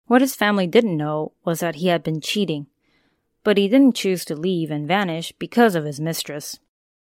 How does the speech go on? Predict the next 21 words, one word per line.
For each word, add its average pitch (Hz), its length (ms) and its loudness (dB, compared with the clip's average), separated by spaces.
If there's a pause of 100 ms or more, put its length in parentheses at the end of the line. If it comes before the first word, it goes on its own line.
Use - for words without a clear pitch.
(480)
He 233 160 2
had 269 180 4
somehow 170 420 -2
lost 151 320 -6
his 143 120 -18
job, 143 380 -10 (580)
and 175 260 -4
that 170 160 0
was 175 180 -2
what 165 200 -6
pushed 208 300 -2
him 151 100 -4
over 143 180 -10
the 147 180 -6
edge. 156 380 -4 (960)
He - 160 -6
saw 190 320 6
it 170 60 0
as 156 160 -2
embarrassing, 151 760 -4 (460)
shameful, 165 680 -4